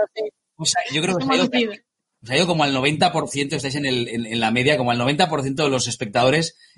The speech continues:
Speaker 2: eh, sin
Speaker 3: Ok.
Speaker 2: Google. Ya con Google la cosa cambia.
Speaker 3: No me
Speaker 2: Pregunta.
Speaker 3: siento tan mal, entonces.
Speaker 2: Atención, pregunta. ¿Qué agencia firmó el mítico spot Dumb Ways to Die de Metro Trains?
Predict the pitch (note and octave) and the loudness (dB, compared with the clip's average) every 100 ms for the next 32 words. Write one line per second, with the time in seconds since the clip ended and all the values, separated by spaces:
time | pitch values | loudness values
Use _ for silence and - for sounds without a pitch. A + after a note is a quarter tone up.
0 | E3 A#2 A2+ A2+ C#3+ B2+ C#3 G#2+ E2+ - | -6 0 2 2 2 2 0 0 -4 -10
1 | G2+ B2 A2+ A#2+ D3 C#3+ F#2+ G#2+ G2 - | -4 -2 -2 0 4 4 2 -2 -8 -10
2 | D2+ - _ - - G#3+ - - G#3+ G3+ | -12 -14 _ -20 -12 0 2 4 2 0
3 | - - - F3 F3+ - F3+ _ - - | -4 -10 -12 -10 -12 -16 -20 _ -20 -20
4 | - - D3+ E3+ E3+ F3+ E3+ C#3 D#3 C3 | -14 -2 2 4 4 6 4 2 0 -2
5 | F2+ - - - A3 A#3 - G#3+ A3+ A3 | -4 -10 -10 0 2 2 2 0 0 0
6 | F#3+ - C#3+ C#3+ F3+ G3+ C3+ C#3 C#3+ G#3 | -2 -4 -6 -4 -4 -4 -6 -4 -2 -4
7 | G#3+ - D#3+ - - - F#3+ G3+ _ - | -6 -2 0 2 -2 0 0 -2 _ -20
8 | - - B2+ F#3+ G#3 D#3 F3+ F3+ - - | -20 -16 0 4 4 4 4 4 2 0
9 | C3 D#3 E3 F#3+ F#3+ _ _ D3+ D#3 F#3 | 0 2 2 -2 -6 _ _ -8 -6 -6
10 | - C3+ E3 F3 D#3+ - D3+ G#2+ E2+ - | -6 -4 -4 -4 -6 -6 -6 -6 -8 -8
11 | - - - | -8 -8 -14